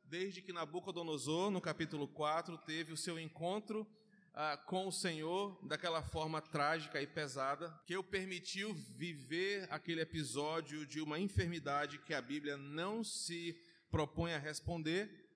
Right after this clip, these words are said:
mas que teve com um propósito de fazê-lo reconhecer que o Altíssimo reina sobre todos. Entre o último vers-, verso,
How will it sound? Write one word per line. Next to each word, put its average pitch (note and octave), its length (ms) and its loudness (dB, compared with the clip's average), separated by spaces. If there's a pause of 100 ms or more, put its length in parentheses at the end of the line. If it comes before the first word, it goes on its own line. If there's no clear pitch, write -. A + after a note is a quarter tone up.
(380)
mas F3 400 0
que G#3 100 -4
teve F3+ 360 0
com F#3 180 -2
um F#3+ 80 -2
propósito F3+ 640 2
de D#3 140 -4
fazê-lo E3 720 0
reconhecer D#3 760 -2
que D#3+ 120 -4
o D#3 60 2
Altíssimo D3 540 -4
reina C#3+ 280 -4
sobre D3 260 -8
todos. - 460 -10 (440)
Entre G3 300 0
o G3 60 -4
último A3 340 -4
vers-, E3 500 -6
verso, F3 480 -4